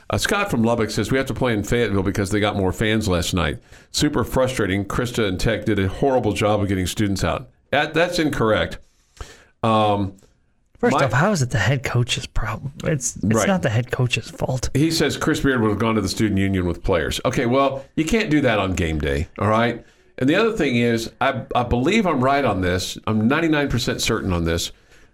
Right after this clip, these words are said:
Speaker 1: that the, if the students who've swiped, they got a, a voucher to go to the concession stand.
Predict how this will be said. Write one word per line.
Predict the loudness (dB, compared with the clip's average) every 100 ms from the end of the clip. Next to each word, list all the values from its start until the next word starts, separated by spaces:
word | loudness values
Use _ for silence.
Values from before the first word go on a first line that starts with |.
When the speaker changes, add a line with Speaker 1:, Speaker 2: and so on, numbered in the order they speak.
| 0
Speaker 1:
that | 0 0
the, | 0 0 0
if | -2 -2
the | -6
students | 0 0 0 0
who've | 0 0
swiped, | 0 2 2 0 -8 -12 -4
they |
got | 0 2 2
a, | -2 -2
a | -2
voucher | 0 2 2 0 0 0
to | -2
go | 0 0
to | 0
the | -2
concession | -4 -2 -2 -2 -4
stand. | -2 -4